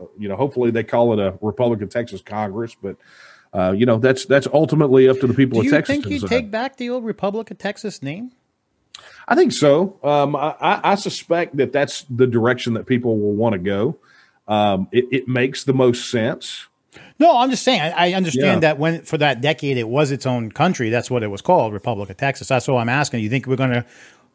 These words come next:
Speaker 2: hold to tradition and, and, and keep that name and go back to say, "Okay, this is what it is"? I mean,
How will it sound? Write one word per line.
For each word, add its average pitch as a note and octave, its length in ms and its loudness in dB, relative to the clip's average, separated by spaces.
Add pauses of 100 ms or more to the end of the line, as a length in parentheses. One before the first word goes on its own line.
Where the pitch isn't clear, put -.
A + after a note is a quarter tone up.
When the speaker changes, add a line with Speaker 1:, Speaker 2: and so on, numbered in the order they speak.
(140)
Speaker 2:
hold D#3+ 340 4
to C3+ 80 -2
tradition C3+ 560 0
and, A2 320 -6
and, A2 260 -8
and A2 100 -8
keep A#2 220 -8
that A2 220 -4
name A#2+ 320 -6
and A2 160 -8
go G#2+ 120 -8
back A2+ 260 -4
to A2 100 -10
say, G#2+ 180 -8
"Okay, G#2+ 280 -6
this G#2+ 200 -10
is G2+ 80 -12
what G2 160 -10
it F#2 100 -12
is"? B2 300 -10
I G2 60 -16
mean, G2 280 -16